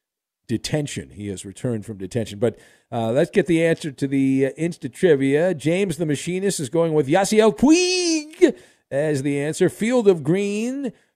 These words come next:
going with Zach Greinke. Jimmy from Maine checks in with Barcavius Mingo as the answer. Far Out Dave says, "I think it's half of our newlywed couple, Jeff Shatner,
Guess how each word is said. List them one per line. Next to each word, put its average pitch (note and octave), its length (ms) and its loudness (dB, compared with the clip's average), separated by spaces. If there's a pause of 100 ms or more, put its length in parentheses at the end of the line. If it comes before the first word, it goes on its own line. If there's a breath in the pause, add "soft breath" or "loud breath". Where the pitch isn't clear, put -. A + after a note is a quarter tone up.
going D#3+ 300 0
with D3+ 160 0
Zach D3 400 2
Greinke. D#3+ 600 -2 (540)
Jimmy A3 380 2
from E3+ 260 -2
Maine G3 340 0
checks F#3 360 -2
in F#3+ 160 -4
with D#3+ 180 -4
Barcavius F3+ 680 0
Mingo C#3+ 760 2 (680)
as G#2+ 920 -6
the A2 400 -4
answer. C3 500 -4
Far F#3 380 2
Out F3+ 260 4
Dave E3+ 300 2
says, D3 180 0
"I D3 80 2
think E3+ 240 -4
it's D3+ 140 -2
half F#3 520 -2
of D3 180 -2
our C#3+ 240 2
newlywed E3 880 -2
couple, D#3+ 580 2 (320 soft breath)
Jeff E3 420 0
Shatner, E3 640 -2